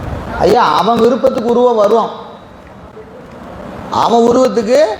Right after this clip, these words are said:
விருப்பம் வரும். அப்படிதானே சொல்றான். இறைவன் தான் விரும்பிய வண்ணம் வடிவத்தை எடுப்பான். சொல்றோமா இல்லையா? இறைவன் நம்ம, நமக்கு தான் உருவம் நம்ம விருப்பத்துக்கு வராது. அவனுக்கு உருவம் எப்படி வரும்? அவன் நினைச்ச வடிவத்தை எடுத்துக்குவான்.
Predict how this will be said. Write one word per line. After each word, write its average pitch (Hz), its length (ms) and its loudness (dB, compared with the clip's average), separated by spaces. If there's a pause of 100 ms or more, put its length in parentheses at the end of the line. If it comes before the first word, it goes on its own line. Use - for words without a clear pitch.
(260)
விருப்பம் 220 320 2
வரும். 202 100 2
அப்படிதானே 240 380 0
சொல்றான். 214 400 0
இறைவன் 220 520 2
தான் 208 340 0
விரும்பிய 254 460 2
வண்ணம் 226 320 0
வடிவத்தை 240 420 2
எடுப்பான். 214 400 0 (1080)
சொல்றோமா 247 280 0
இல்லையா? 208 460 2 (760)
இறைவன் 220 340 -2
நம்ம, 208 300 0 (100)
நமக்கு 214 360 0
தான் 240 180 2
உருவம் 220 240 2
நம்ம 202 200 0
விருப்பத்துக்கு 202 420 2
வராது. 156 360 0 (320)
அவனுக்கு 226 400 0
உருவம் 220 200 4
எப்படி 220 200 2
வரும்? 160 320 0 (680)
அவன் 185 180 -4
நினைச்ச 233 380 0
வடிவத்தை 226 360 2
எடுத்துக்குவான். 208 440 0